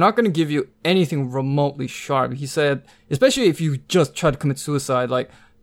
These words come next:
two, like, less than two weeks ago," which I think, uh, was, like, Epstein. I think it only been eleven days or something. Uh, they'll give you rubber pens if you have to write. And he said that even the sheets, uh, if you try to, like, tie them up and use them as,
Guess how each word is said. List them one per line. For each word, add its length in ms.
two, 380
like, 280
less 400
than 120
two 140
weeks 240
ago," 80
which 160
I 60
think, 320
uh, 320
was, 280
like, 180
Epstein. 440
I 100
think 160
it 80
only 200
been 160
eleven 300
days 220
or 60
something. 380
Uh, 380
they'll 180
give 140
you 80
rubber 380
pens 720
if 140
you 120
have 340
to 80
write. 460
And 300
he 60
said 280
that 240
even 240
the 60
sheets, 580
uh, 200
if 160
you 80
try 300
to, 100
like, 140
tie 200
them 160
up 240
and 340
use 200
them 260
as, 460